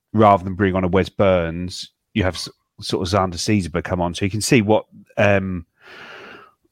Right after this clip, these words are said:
how sort of much respect we were giving it. We sort of put a,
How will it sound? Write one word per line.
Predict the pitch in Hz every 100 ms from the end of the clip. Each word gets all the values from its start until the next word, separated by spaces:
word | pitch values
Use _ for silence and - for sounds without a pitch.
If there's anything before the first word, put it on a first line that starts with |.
| _ _ -
how | 127 117
sort | 107 - 110 104
of | -
much | 127 - -
respect | 123 - 131 92 -
we |
were | 110 101
giving | 127 101
it. | 95 101
We | 113
sort | 143 113
of | 104 _ _ _ -
put | 131
a, | 104